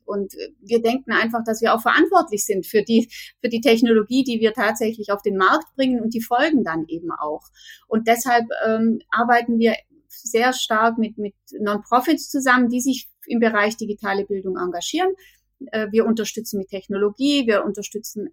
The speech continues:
aber auch mit einer Programmatik, ähm,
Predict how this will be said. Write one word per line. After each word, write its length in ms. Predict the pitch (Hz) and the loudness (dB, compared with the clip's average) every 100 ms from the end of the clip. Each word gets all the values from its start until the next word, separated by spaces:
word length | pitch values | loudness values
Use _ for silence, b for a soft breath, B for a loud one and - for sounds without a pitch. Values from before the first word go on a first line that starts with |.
| - | -8
aber 300 | 208 202 - | -6 -4 -2
auch 220 | 208 - | -2 -4
mit 180 | 196 - | -8 -6
einer 100 | 190 | -8
Programmatik, 920 | - 196 208 220 269 269 269 269 - _ _ _ _ - | -6 -6 -2 2 2 2 0 -4 -6 _ _ _ _ 0
ähm, 480 | 220 220 220 226 | 2 4 4 2